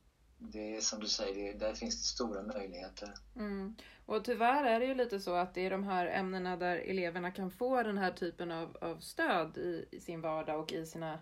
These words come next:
Speaker 2: i sin undervisning, så kan man säga, som får stryka på foten väldigt ofta. Och det är ju, kan jag tycka i alla fall, väldigt sorgligt.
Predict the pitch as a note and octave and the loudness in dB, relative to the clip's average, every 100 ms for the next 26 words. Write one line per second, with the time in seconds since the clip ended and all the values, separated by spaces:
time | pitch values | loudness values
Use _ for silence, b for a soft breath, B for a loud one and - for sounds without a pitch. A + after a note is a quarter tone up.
0 | B B B B _ G3 G3+ A3+ G3+ F#3 | B B B B _ -2 2 4 4 4
1 | B3 C4+ G#3 D#3 C#3 E3+ E3+ F3 D#3 D#3+ | 4 2 0 0 -2 -4 -4 -2 -2 -2
2 | F3 E3 - E3 G3+ F#3 F3+ - F#3 D4 | -6 -6 -8 -6 -2 -2 -2 -6 -4 -4
3 | D4 - D3+ B1 - - - - - F#3+ | -4 -6 -6 -6 -6 -6 -8 -6 -8 -8
4 | b b b b b _ G#3 F3+ A3+ A#3 | b b b b b _ -10 0 2 2
5 | G#3 G3 F#3 F3+ - - - - F#3+ G3+ | 2 2 0 -2 -6 -14 -16 -4 0 2
6 | A3+ A#3+ G3+ F3+ E3+ F3+ E3+ D#3+ C#3+ - | 2 -2 0 2 2 -2 -2 -4 -4 -2
7 | F3+ D#3+ A#3 - - | -2 -2 -4 -8 -20